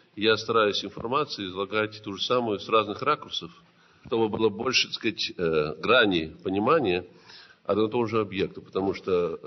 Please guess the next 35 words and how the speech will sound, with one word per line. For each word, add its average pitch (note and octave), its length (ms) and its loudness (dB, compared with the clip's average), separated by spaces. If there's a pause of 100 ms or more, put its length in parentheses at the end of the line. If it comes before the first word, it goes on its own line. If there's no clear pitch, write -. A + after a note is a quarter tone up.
практика A2+ 340 -2
показала, G#2 500 2
что, E2+ 420 0
м, E2 180 -6 (960)
могу G#2+ 200 2
сказать G2+ 240 -4
по G#2 60 -8 (120)
опыту - 240 -4
своих, G2 520 -4
э, D#2 360 -2
студентов, G#2+ 540 -8
которые E2+ 300 -6
у E2+ 40 -8
меня E2 100 -2
были, D2+ 300 -10 (840)
когда G#2 260 2
объясняешь G#2+ 480 2
что-то, E2 440 -2
э, C#2+ 560 -2
допустим, D2+ 300 -6
вот D2+ 100 -8
говоришь, G2 300 0
вот E2+ 120 -8 (140)
обратите G2 420 -4
внимание A2 320 0
на G2 60 4
это, G#2 260 2
то-то, F#2+ 220 -8
то-то, F#2 240 -6
то-то, C#3 260 -4
то-то, B2+ 220 -6 (640)
э, D#2+ 280 -4
не G2 120 -2
слушает, B2 560 -2
потом G#2+ 400 -2